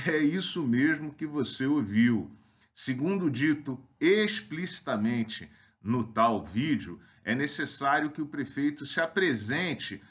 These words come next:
ao lado de um pastor da igreja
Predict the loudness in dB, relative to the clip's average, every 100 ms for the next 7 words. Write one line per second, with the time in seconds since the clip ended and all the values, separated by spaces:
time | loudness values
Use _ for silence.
0 | _ 2 2 4 4 4 2 -2 -4 -4
1 | 0 2 0 -2 0 2 2 0 -2 -2
2 | 0 0 2 0 -4